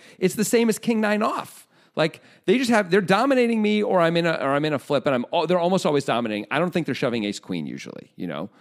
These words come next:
Like, they have, like, ace queen, ace king, and all better pocket pairs, basically, if I've got pocket eights, I think. They're probably, and they may fold nines, and they may fold tens. You know, they're, they're folding sevens a lot, like, all that kind of stuff. So, so, so being on the other side of it, it's, it's funny 'cause it feels like it's so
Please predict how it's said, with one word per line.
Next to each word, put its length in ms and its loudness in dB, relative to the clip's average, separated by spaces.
Like, 240 -6
they 120 0
have, 80 2
like, 260 -2
ace 200 2
queen, 380 -2
ace 220 -2
king, 260 0
and 140 -2
all 240 0
better 240 0
pocket 340 -4
pairs, 240 -10
basically, 300 -10
if 80 -12
I've 160 -14
got 180 -12
pocket 340 -14
eights, 300 -20
I 60 -8
think. 300 -8
They're 100 0
probably, 300 -2
and 100 -2
they 80 2
may 140 0
fold 280 -2
nines, 320 0
and 60 -6
they 60 -4
may 120 -4
fold 280 -4
tens. 420 -10
You 80 -4
know, 160 -2
they're, 260 -4
they're 140 -2
folding 320 0
sevens 320 -2
a 40 -12
lot, 240 -14
like, 200 -8
all 140 0
that 180 -2
kind 160 -10
of 80 -16
stuff. 200 -20
So, 400 -6
so, 240 4
so 160 2
being 180 4
on 80 2
the 160 0
other 200 0
side 340 0
of 120 -2
it, 200 -6
it's, 200 -2
it's 240 -2
funny 240 4
'cause 120 0
it 120 -4
feels 220 0
like 120 -2
it's 140 -4
so 200 0